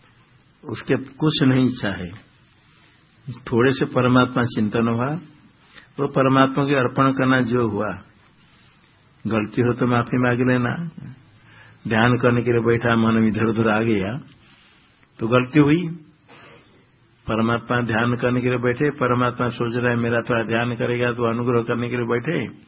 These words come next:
किंतु ये कुछ इधर उधर चिंतन करता है तो गलती है नहीं, गलती तो माफी मांगे,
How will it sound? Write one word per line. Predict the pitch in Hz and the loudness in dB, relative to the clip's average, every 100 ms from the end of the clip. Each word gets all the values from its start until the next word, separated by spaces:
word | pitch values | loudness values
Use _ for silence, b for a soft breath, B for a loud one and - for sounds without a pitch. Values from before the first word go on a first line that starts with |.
| B B B B B B | B B B B B B
किंतु | - 127 127 | -4 2 4
ये | 131 | 4
कुछ | 135 147 131 | 4 2 2
इधर | 131 131 | 4 4
उधर | 131 135 | 6 4
चिंतन | 127 127 123 113 | 2 0 2 0
करता | 104 101 101 92 | 0 -6 -6 -8
है | 92 92 92 _ - | -8 -10 -14 _ -8
तो | 113 | -2
गलती | 117 113 135 | 0 2 4
है | 147 | 4
नहीं, | 160 156 98 90 - _ B B B B B B _ - | 4 0 -2 -8 -16 _ B B B B B B _ -8
गलती | 104 104 113 | -6 -4 -6
तो | 113 113 | -2 -2
माफी | 117 113 127 | 0 -2 -2
मांगे, | 120 117 113 151 | -2 -4 -6 -10